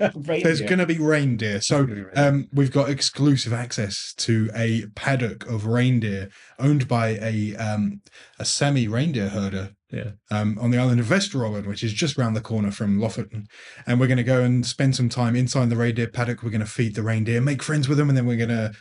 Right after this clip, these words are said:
Speaker 2: sneak up on them and take their pictures when, when we've become
Speaker 1: I'm,
Speaker 2: friends,
Speaker 1: I'm glad you didn't say
Speaker 2: gained
Speaker 1: we're gonna,
Speaker 2: their trust.
Speaker 1: I'm glad you didn't say we're gonna shoot them.
Speaker 2: Uh, we're gonna take their
Speaker 1: <laughs> Ah.
Speaker 2: photograph,
Speaker 1: Right.
Speaker 2: um, or make their photograph, depending on how you look at it.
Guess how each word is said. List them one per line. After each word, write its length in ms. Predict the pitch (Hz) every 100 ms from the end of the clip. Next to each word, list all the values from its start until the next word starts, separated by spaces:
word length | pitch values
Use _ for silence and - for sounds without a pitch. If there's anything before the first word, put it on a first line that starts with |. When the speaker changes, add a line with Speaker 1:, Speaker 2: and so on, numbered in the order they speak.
| -
Speaker 2:
sneak 400 | - - 151 135
up 100 | 120
on 60 | 113
them 100 | 107
and 60 |
take 160 | 117 107
their 120 | 113
pictures 500 | - 101 107 98 92
when, 220 | 110 104 95 -
when 180 | 127 113
we've 160 | 113
become 300 | 127 - 139
Speaker 1:
I'm, 60 | 143
Speaker 2:
friends, 500 | - 135 110 107 107
Speaker 1:
I'm 100 | 165
glad 220 | 156 160
you 80 | 147
didn't 180 | 156 139
say 160 | 123
Speaker 2:
gained 260 | 180 170 175 -
Speaker 1:
we're 60 |
gonna, 120 | 156 151
Speaker 2:
their 60 |
trust. 540 | 147 151 104 107 - 190
Speaker 1:
I'm 100 | 147
glad 220 | 165 165
you 60 | 165
didn't 200 | 156 -
say 260 | 143 147
we're 80 | 143
gonna 120 | 135 117
shoot 240 | - 147
them. 200 | 107 110 -
Speaker 2:
Uh, 160 | 127 131
we're 100 | 147
gonna 280 | 147 135 135
take 260 | - 160 156
their 260 | 123 135 127
Speaker 1:
<laughs> 20 |
Ah. 60 | 143
Speaker 2:
photograph, 560 | 135 113 90 95 - _ _
Speaker 1:
Right. 320 | - 110 113 131
Speaker 2:
um, 340 | 131 123 110 - _
or 100 | 139
make 280 | 131 131 139
their 100 | 135
photograph, 500 | 110 107 98 95 90 -
depending 300 | 101 123 120
on 60 |
how 100 | 113
you 120 | 120 110
look 200 | 113 -
at 60 |
it. 120 | 90